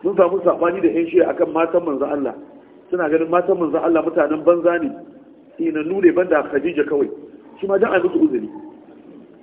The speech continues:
An gane? Mun samu saɓani da 'yan Ƙur'aniyun a kan hadisi. Gaba ɗaya hadisin Manzon Allah hanjin jumna ne. Hadisin Manzon Allah abun banza ne. Alƙur'ani zalla. To tun da dai mun yi daidai da su akan Qur'ani,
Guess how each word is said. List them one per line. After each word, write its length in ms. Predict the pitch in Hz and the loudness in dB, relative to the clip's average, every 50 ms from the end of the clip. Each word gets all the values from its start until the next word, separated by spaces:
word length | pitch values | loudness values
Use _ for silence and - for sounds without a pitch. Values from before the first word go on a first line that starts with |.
| - - | -14 -8
An 60 | 147 | -2
gane? 220 | 143 160 160 165 160 - - - - - - - - - - - - - | 0 0 0 0 -2 -6 -10 -14 -16 -18 -20 -20 -20 -20 -20 -20 -14 -6
Mun 140 | - - 240 220 | -4 -2 2 4
samu 200 | 226 196 202 208 | 4 4 4 2
saɓani 420 | - 202 175 - 180 190 185 202 196 | 2 2 2 2 2 0 0 0 0
da 60 | 175 - | 0 2
'yan 120 | 175 185 180 | 0 0 -2
Ƙur'aniyun 580 | 180 165 156 - 151 151 147 143 175 185 160 - - - - - - - - - - | -2 -2 0 0 -2 -4 -4 -4 -4 -2 -4 -4 -8 -12 -18 -20 -20 -20 -20 -16 -12
a 80 | - 151 | -10 -4
kan 140 | - 185 175 | 0 0 0
hadisi. 460 | 151 143 127 139 156 151 - - - - - - - - - - - - - - - - - - - - - - | 2 0 0 0 -2 -2 -4 -6 -14 -18 -18 -20 -20 -20 -20 -20 -20 -20 -20 -20 -20 -20 -20 -20 -20 -20 -6 0
Gaba 360 | 143 143 143 143 175 190 190 - | 0 2 2 4 4 4 4 4
ɗaya 140 | 175 190 196 175 | 4 4 4 4
hadisin 320 | 165 147 170 190 - 165 | 2 0 0 0 0 -2
Manzon 240 | 151 147 143 135 160 | 0 0 0 2 2
Allah 220 | - 170 165 160 135 | 4 4 4 4 2
hanjin 300 | 151 156 - 160 170 165 | 0 -4 -2 -4 -4 -4
jumna 280 | 147 131 123 127 135 131 | -4 -6 -4 -4 -4 -4
ne. 100 | 127 107 - - - - - - - - | -6 -8 -14 -16 -20 -20 -20 -20 -20 -8
Hadisin 380 | - - 147 165 214 - 190 170 | -4 -2 -2 0 0 0 0 0
Manzon 240 | 160 156 143 165 170 | 2 2 0 2 2
Allah 160 | 175 180 165 - | 2 2 2 2
abun 200 | 139 135 156 160 | 2 0 0 2
banza 320 | - 165 165 160 160 165 160 151 | 2 2 2 2 2 0 0 -2
ne. 60 | 127 - - - - - - - - - | -6 -12 -14 -20 -20 -20 -20 -12 -6 -4
Alƙur'ani 560 | 160 165 160 160 160 - 185 190 180 165 127 | -4 -2 0 -2 0 0 0 0 0 -2 -2
zalla. 320 | 127 151 151 147 143 139 - - - - - - - - - - _ _ _ _ - | -2 -2 0 0 -2 -4 -4 -8 -16 -18 -20 -20 -20 -20 -20 -20 _ _ _ _ -6
To 80 | 359 | -4
tun 160 | 370 - 277 262 | -2 0 2 4
da 80 | - 214 | 4 4
dai 120 | 196 196 | 4 2
mun 160 | 196 208 226 220 | 0 0 -2 -2
yi 80 | 240 | -2
daidai 300 | 240 233 247 247 233 269 | -2 -2 -2 0 0 2
da 80 | 233 208 | 2 2
su 120 | - - 202 | 4 4 2
akan 180 | - - 190 175 | 2 2 -2 -6
Qur'ani, 380 | 156 156 143 - 156 156 139 | -6 -6 -4 -4 -4 -6 -6